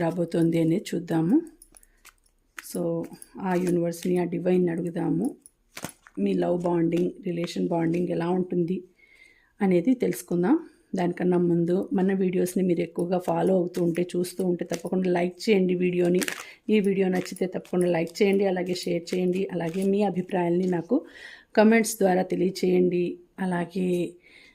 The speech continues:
ఇంకా ఫస్ట్ టైమ్ చూస్తూ ఉంటే సబ్స్క్రైబ్ చేసుకోవడం మాత్రం మర్చిపోవద్దండి మన ఛానల్ని. So, మీకు ఇంకా ఏదైనా పర్సనల్ రీడింగ్ కావాలి అని అంటే తప్పకుండా డిస్క్రిప్షన్లో నేను దీనికి సంబంధించిన డీటెయిల్స్ అన్నీ పెట్టినానండి.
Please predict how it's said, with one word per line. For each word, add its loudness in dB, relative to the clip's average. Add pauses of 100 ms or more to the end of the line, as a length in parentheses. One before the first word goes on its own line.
(380)
ఇంకా 0 (120)
ఫస్ట్ -2
టైమ్ 4 (120)
చూస్తూ -2
ఉంటే 2 (100)
సబ్స్క్రైబ్ -4
చేసుకోవడం -2
మాత్రం -2 (100)
మర్చిపోవద్దండి -2 (260)
మన -4 (160)
ఛానల్ని. 0 (840)
So, -2 (1800)
మీకు 6
ఇంకా 4 (100)
ఏదైనా 2 (100)
పర్సనల్ 2
రీడింగ్ 2
కావాలి 2
అని 0
అంటే 0 (180)
తప్పకుండా 0 (140)
డిస్క్రిప్షన్లో 0
నేను 2
దీనికి -2
సంబంధించిన 2 (100)
డీటెయిల్స్ 4
అన్నీ 2
పెట్టినానండి. 0